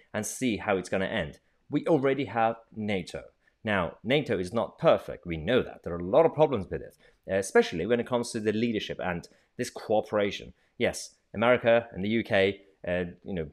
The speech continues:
give more money than the others. Uh, there's a lot of laziness around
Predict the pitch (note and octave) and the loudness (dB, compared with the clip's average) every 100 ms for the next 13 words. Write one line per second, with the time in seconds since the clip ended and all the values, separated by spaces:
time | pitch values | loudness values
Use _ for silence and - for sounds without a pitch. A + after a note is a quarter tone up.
0 | _ - G2 G2 G#2+ G2 F#2 F2+ F2 F#2 | _ -4 -2 2 2 2 0 -2 -4 -4
1 | F#2 F2+ E2+ E2+ E2+ _ _ - E2+ F2 | 0 0 0 -4 -6 _ _ -10 -6 -2
2 | F2+ F2+ D#2+ F2+ F2 F#2 F#2 F2 F#2+ G2+ | -2 -2 0 0 0 0 -2 0 0 -2
3 | F2+ F#2+ G2 - _ _ - F2 E2+ E2+ | -4 -6 -6 -14 _ _ -4 -2 -2 -4